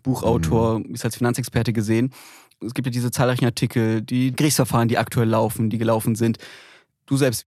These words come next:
Speaker 1: wie glaubwürdig bist du eigentlich als YouTuber, als Buchautor, als Finanzexperte,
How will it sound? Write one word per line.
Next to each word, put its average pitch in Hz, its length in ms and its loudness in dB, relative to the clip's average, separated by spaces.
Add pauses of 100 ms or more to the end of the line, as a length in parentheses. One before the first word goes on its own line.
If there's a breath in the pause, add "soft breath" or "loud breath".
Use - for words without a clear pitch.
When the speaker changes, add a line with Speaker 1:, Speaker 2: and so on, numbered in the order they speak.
(100)
Speaker 1:
wie 156 120 -6
glaubwürdig 160 680 0
bist - 240 -4
du 151 220 -2
eigentlich 120 360 -2
als - 220 -4
YouTuber, 127 400 0
als 107 200 0
Buchautor, 120 500 0
als 110 140 -4
Finanzexperte, 123 720 0